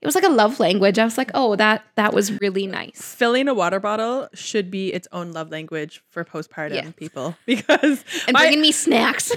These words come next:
Speaker 1: <laughs>
Speaker 2: my husband actually was, like, annoyed with me with how many times he had to fill my water bottle.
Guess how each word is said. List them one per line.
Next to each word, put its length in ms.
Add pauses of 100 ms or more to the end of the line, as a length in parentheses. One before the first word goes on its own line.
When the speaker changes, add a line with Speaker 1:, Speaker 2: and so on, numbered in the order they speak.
Speaker 1:
<laughs> 100
Speaker 2:
my 140
husband 420
actually 580
was, 220
like, 280
annoyed 640
with 160
me 380
with 280
how 320
many 200
times 360
he 80
had 140
to 60
fill 200
my 160
water 260
bottle. 440